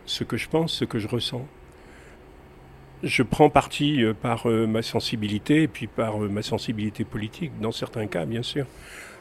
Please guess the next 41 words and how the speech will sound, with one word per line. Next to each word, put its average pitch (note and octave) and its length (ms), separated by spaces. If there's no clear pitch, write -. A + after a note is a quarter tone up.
Dans A#2+ 200
d'autres A#2 300
cas, C3 220
je G#2 320
prends - 180
pas A#2 140
forcément G#2+ 440
parti. C#3 420
Là, G#2 120
si - 180
tu, - 260
ça G#2 200
peut G#2+ 140
être G#2+ 140
intéressant, A2+ 680
ça - 80
peut A2+ 80
être, - 120
ou G#2+ 160
c'est - 180
des G#2 120
hasards. A2+ 320
Mais B2 80
en B2 100
général, D#3 380
quand B2 220
on B2+ 40
travaille B2+ 400
sur, A2 360
euh, A2 540
un, A2+ 60
le A2 160
long A#2 160
terme, B2+ 320
c'est - 160
qu'on G#2+ 200
a A2+ 100
une A2 140
raison A#2 360
qui A2 300
est G#2+ 160